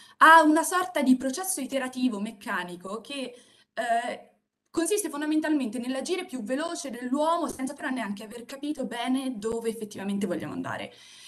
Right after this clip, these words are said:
E però se parliamo di sostenibilità in realtà non possiamo invece dimenticare aspetti di formazione, alfabetizzazione digitale e soprattutto non possiamo dimenticare il fatto che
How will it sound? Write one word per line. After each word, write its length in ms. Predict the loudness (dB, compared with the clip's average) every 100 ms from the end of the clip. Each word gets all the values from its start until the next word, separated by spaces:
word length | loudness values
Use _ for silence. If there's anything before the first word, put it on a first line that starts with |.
| -20 -20 -12
E 160 | -6 8
però 320 | 10 10 8
se 200 | 2 2
parliamo 320 | 0 6 6
di 100 | 6
sostenibilità 720 | 0 -2 0 -2 -2 -6 -6 -6
in 60 |
realtà 580 | -8 -10 -8 -6 -6 -8 -16 -20 -2
non 160 | 0 2
possiamo 480 | 0 2 2 2
invece 480 | 2 2 0 0 -2
dimenticare 920 | -2 4 6 6 4 2 4 4 4 0
aspetti 640 | -2 -6 -2 -4 -4 -6
di 420 | -4 -4 -6 -8 -10 -20 _ _ _ _ _ _
formazione, 840 | 0 0 0 -2 0 2 2 0 0
alfabetizzazione 840 | -2 -2 -4 -6 -8 -6 -6 -6
digitale 880 | -6 -6 -2 2 4 4 2 -2 -4 -10 -20 _
e 120 | -6 -2
soprattutto 760 | -2 -2 -6 -10 -6 -4 0
non 200 | -2 -2
possiamo 360 | -4 -2 0 0
dimenticare 480 | 0 -4 -2 -2
il 80 | -2
fatto 400 | -6 -12 -10 -12
che 420 | -8 -6 -4 -6